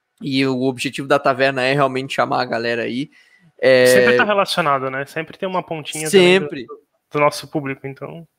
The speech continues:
Speaker 1: E-, exato, exato. Isso que o Flávio falou é, é perfeito. Então, assim, pro nosso público isso é, isso é super, super legal. E se você que tá acompanhando a gente até agora, se inscreva no canal da Taverna, porque a gente faz uma live por mês e a gente solta também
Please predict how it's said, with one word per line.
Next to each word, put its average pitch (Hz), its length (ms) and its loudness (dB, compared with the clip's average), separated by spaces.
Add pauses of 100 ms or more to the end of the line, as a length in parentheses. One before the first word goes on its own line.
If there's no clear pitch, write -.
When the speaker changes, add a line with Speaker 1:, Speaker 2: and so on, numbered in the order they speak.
Speaker 1:
E-, 120 120 -14 (120)
exato, 139 540 -4
exato. 127 420 -8
Isso 127 140 -14
que - 80 -14
o - 20 -10
Flávio 143 280 0
falou 135 220 -2
é, 143 180 -2
é 127 40 -4
perfeito. 139 640 -6
Então, 127 180 -10
assim, 139 320 -8
pro 135 200 -12
nosso 143 280 -4
público 147 360 -2
isso 143 180 0
é, 139 320 4
isso - 200 -6
é 127 320 4
super, 156 560 0 (280)
super 170 320 0
legal. 147 480 2 (200)
E 156 60 -10
se - 60 -8
você 185 220 0
que 196 80 -12
tá 202 80 2
acompanhando 185 460 -2
a 180 60 2
gente 165 220 -6
até 160 160 0
agora, 139 380 0
se - 160 -8
inscreva 190 440 2
no 196 100 -2
canal 160 320 2
da 151 100 0
Taverna, 127 420 -2
porque 151 260 -6
a 147 60 2
gente 165 220 -6
faz 151 340 2
uma 220 260 4
live 175 380 4
por 160 200 -6
mês 131 360 -4 (320)
e 156 100 6
a 160 40 8
gente 170 260 -2
solta 175 320 2
também 165 400 0